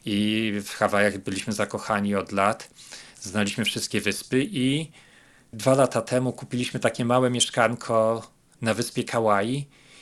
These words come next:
I teraz jest taki właśnie plan, że ostatnie dwie zimy spędziliśmy tam i, i tam będziemy spędzać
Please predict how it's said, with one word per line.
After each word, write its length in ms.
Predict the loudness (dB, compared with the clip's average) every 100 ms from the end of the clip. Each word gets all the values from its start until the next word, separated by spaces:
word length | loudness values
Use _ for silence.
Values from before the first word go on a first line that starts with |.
| -14
I 80 | -4
teraz 320 | 2 2 2
jest 180 | -4 -2
taki 240 | -2 -2
właśnie 320 | -2 -2 -2 -2
plan, 280 | 0 0
że 100 | -2
ostatnie 380 | -2 0 0 0
dwie 180 | 0 -2
zimy 220 | 0 -2
spędziliśmy 680 | -2 -4 -2 -4 -6 -4 -2
tam 380 | 2 2 2 -6 _
i, 500 | -4 -2 0 -2 -4 -6
i 100 | -4
tam 220 | -2 0
będziemy 300 | 0 -2 -4
spędzać 680 | -4 -4 0 0 0 -2